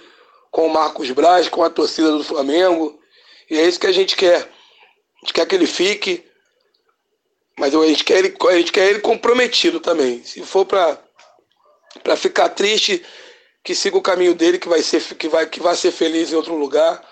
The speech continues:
Acho que o Flamengo é comprometimento. E se o Zico se põe abaixo do Flamengo, né, então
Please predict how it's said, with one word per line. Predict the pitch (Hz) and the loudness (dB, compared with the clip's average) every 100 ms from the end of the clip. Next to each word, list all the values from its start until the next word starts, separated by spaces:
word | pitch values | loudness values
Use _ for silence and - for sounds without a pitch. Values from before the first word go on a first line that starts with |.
| _ - _ _ - | _ -20 _ _ -14
Acho | 208 - | -6 -6
que | - | -2
o | 160 | -2
Flamengo | - 151 165 175 | 0 0 0 0
é | |
comprometimento. | 185 180 180 185 175 185 156 147 - - - | 0 -2 0 0 0 0 0 0 -2 -14 -18
E | - 147 135 127 120 _ _ _ _ _ _ _ _ _ | -16 -12 -10 -8 -10 _ _ _ _ _ _ _ _ _
se | - - | -10 -4
o | 190 | -2
Zico | 165 208 220 | -2 -4 -4
se | - | -4
põe | 185 - 190 170 139 _ _ - - | -4 -2 2 2 -2 _ _ -14 -4
abaixo | 156 156 170 170 | 0 2 0 0
do | 170 | -2
Flamengo, | - 165 160 185 190 | 0 0 2 2 2
né, | 170 170 | 2 2
então | 160 - 165 165 | 0 -6 -8 -8